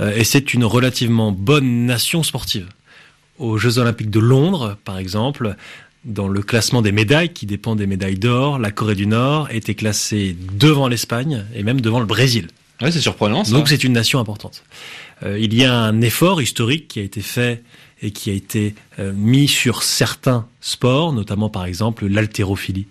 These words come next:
Speaker 1: euh, féminine, le taekwondo, euh, et d'au-, et d'autres sports.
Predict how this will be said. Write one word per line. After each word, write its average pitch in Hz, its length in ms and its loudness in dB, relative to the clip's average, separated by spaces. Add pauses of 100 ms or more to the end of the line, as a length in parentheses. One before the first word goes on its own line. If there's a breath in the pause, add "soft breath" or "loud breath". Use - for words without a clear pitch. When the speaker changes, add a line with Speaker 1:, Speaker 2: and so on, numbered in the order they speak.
(460 loud breath)
Speaker 1:
euh, 95 160 -6
féminine, 98 680 2
le 104 80 2
taekwondo, 98 720 0 (480 loud breath)
euh, 98 160 -4
et 101 100 -2
d'au-, 113 300 2
et 107 80 0
d'autres 107 320 0
sports. 135 560 2